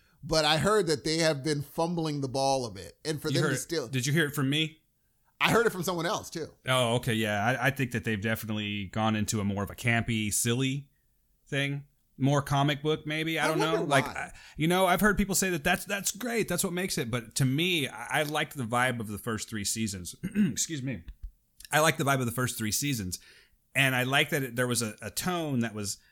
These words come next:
Speaker 2: it, that could borderline silly, but it usually just came right back to it, you know, keep it, handling business. You know what I mean? You had your, you have your, your standard, I'm not gonna, like, turn this into a Flash conversation, but you have your standard silly moments that happen. Whereas this entire,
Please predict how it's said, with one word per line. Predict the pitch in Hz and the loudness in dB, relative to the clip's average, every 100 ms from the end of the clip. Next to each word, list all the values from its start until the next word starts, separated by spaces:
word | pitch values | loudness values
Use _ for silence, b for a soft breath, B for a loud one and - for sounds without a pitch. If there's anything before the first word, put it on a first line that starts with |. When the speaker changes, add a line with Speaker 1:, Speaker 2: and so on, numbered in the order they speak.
| b | b
Speaker 2:
it, | 127 131 | -8 -4
that | 135 123 | -2 0
could | 135 101 92 - | -2 -4 -6 -10
borderline | 214 240 214 151 120 104 | -4 2 2 2 0 0
silly, | - 110 101 95 92 _ _ _ _ _ _ - | 0 -2 -2 -6 -10 _ _ _ _ _ _ -8
but | 123 165 | 0 0
it | 165 | 2
usually | 208 190 165 | 2 2 0
just | 151 | -2
came | - 147 | 0 0
right | 139 117 | 0 2
back | 131 131 | 2 2
to | - | -2
it, | 104 95 | -4 -2
you | 127 | -2
know, | 104 101 98 | -2 -4 -6
keep | - 143 | -6 -6
it, | 127 120 | -8 -10
handling | 107 156 151 131 107 | -2 0 2 2 4
business. | 110 101 87 - | 2 0 -4 -4
You | 101 | -2
know | 117 | 0
what | 113 | 0
I | |
mean? | 113 117 | 0 2
You | 117 | 2
had | 123 120 | 2 0
your, | 113 | -2
you | 110 120 | -2 -2
have | 123 | 0
your, | 113 107 - | -2 -4 -4
your | 113 | -6
standard, | - 120 113 107 113 | -2 -2 0 -2 -2
I'm | 131 | 0
not | 127 | 0
gonna, | 117 101 | -2 -4
like, | 110 101 - | -6 -8 -2
turn | 131 | 0
this | 113 104 | 2 0
into | 101 | -4
a | |
Flash | 90 110 104 | -2 -2 -2
conversation, | 104 92 92 90 92 B B | -2 -6 -8 -10 -10 B B
but | 131 147 | 0 2
you | |
have | 147 | 2
your | 131 | 0
standard | - 143 131 123 107 98 B B B _ _ _ _ _ _ - | 0 0 2 2 0 -4 B B B _ _ _ _ _ _ 0
silly | - 190 160 | 4 6 6
moments | 143 135 123 | 6 4 4
that | 123 | 2
happen. | 113 120 110 92 95 b b | 2 0 0 -8 -8 b b
Whereas | 127 135 123 113 | 0 4 4 4
this | 139 | 2
entire, | 151 123 - 147 135 113 104 | 2 2 0 0 2 0 -2